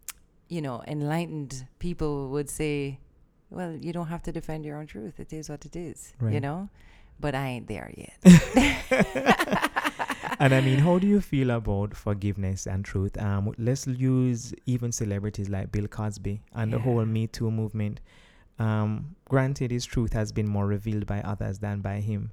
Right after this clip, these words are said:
Speaker 1: Mm-hmm.
Speaker 2: But, you know, do we have a place in our hearts to forgive people for making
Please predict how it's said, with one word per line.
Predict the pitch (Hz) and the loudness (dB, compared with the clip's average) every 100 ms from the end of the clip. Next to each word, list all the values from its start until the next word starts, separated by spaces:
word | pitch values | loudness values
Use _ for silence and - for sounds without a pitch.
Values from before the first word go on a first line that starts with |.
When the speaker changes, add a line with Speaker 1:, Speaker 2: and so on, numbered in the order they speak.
| - | -10
Speaker 1:
Mm-hmm. | 156 156 156 139 135 _ _ _ _ _ - - | -10 -8 -8 -10 -14 _ _ _ _ _ -20 -4
Speaker 2:
But, | 107 | -2
you | 104 | 0
know, | 107 101 95 101 | 0 0 -4 -4
do | 120 | 0
we | 117 | 2
have | 120 110 | 0 -4
a | 107 | -4
place | - 113 | -4 -4
in | 117 110 | -4 -4
our | 107 | -2
hearts | 110 104 - | -4 -6 -6
to | 104 | -6
forgive | - 104 98 104 101 - | -4 -6 -2 -4 -4 -8
people | - 120 - 101 107 - | -6 -4 -2 -4 -4 -10
for | - - | -12 -6
making | 107 107 104 - 104 101 104 | -4 -2 -4 -4 -4 -4 -8